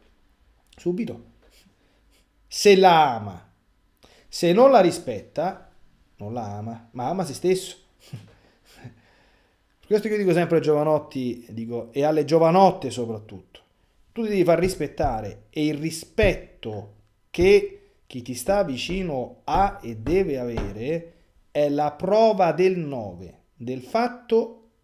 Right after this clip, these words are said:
che ha serie intenzioni e che almeno prova a volerti bene. Voi pensate a quanto sia satanica la frase che alcuni ragazzetti, per violare le ragazzette, dicono: "Se mi ami,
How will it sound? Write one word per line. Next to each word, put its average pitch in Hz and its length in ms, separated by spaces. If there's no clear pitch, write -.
che 135 180
ha 139 120
serie 156 460
intenzioni 185 840
e 151 200
che 185 140
almeno 220 460
prova 233 420
a 180 40
volerti 143 460
bene. 92 400
Voi 190 140
pensate 170 460
a 143 60
quanto 175 340
sia 170 200
satanica 165 960
la 117 180
frase 139 480
che 120 80
alcuni 139 380
ragazzetti, 123 1200
per 165 220
violare 135 540
le 123 80
ragazzette, 175 640
dicono: 113 580
"Se 214 320
mi 240 260
ami, 269 680